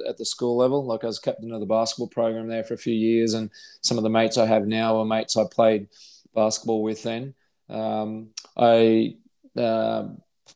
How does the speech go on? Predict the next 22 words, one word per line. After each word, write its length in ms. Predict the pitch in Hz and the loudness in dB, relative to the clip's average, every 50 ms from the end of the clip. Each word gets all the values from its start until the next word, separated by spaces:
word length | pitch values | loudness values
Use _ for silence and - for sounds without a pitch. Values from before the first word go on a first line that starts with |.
| _ _ | _ _
trained 380 | - - 131 127 127 135 139 123 | -4 -2 0 0 0 0 -2 -2
with 140 | 117 117 - | -4 -6 -6
the 80 | - 104 | -6 -6
Brisbane 440 | - 120 127 120 107 120 120 113 | 2 2 2 2 2 -2 -4 0
Bullets. 380 | 101 123 139 147 147 143 - - | 4 4 4 4 4 0 -4 -8
The 60 | 107 | -4
Brisbane 280 | 107 123 120 110 117 110 | -4 -4 -4 -4 -4 -2
Bullets 300 | 120 120 120 117 - - | 0 0 0 0 -2 -4
had, 140 | 120 110 110 | -4 -2 -2
like, 180 | 113 113 - | -2 -2 0
a, 120 | 113 110 110 | -2 -2 0
a 80 | 113 107 | -2 -2
really 420 | 110 117 123 127 123 120 113 107 | -2 0 2 2 2 2 0 -4
kicking 400 | - - 139 127 - 120 107 107 | -4 -4 -4 -4 -4 -6 -6 -6
academy 520 | 98 - - 120 120 120 120 127 131 131 | -8 -2 0 2 2 2 0 -2 -4 -4
in, 180 | 120 117 113 113 | -6 -6 -8 -10
in, 180 | 110 117 117 117 | -10 -10 -10 -10
in 160 | 113 117 113 | -10 -10 -10
the 60 | 113 | -6
mid 180 | 110 113 117 104 | 0 0 2 2
nineties, 500 | 110 113 117 120 131 139 143 143 127 123 | 4 4 6 6 4 4 2 0 0 0
and 240 | 117 110 110 110 | 0 -2 -4 -8